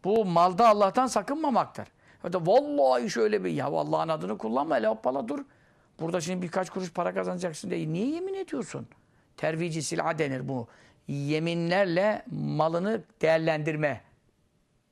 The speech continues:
meselesi çok tehlikeli bir mesele yani.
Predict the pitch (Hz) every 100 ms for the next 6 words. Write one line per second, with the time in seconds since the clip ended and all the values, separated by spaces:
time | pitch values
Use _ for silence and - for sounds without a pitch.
0 | _ - - - 135 - 123 - - -
1 | 143 131 131 - - - - - - -
2 | - -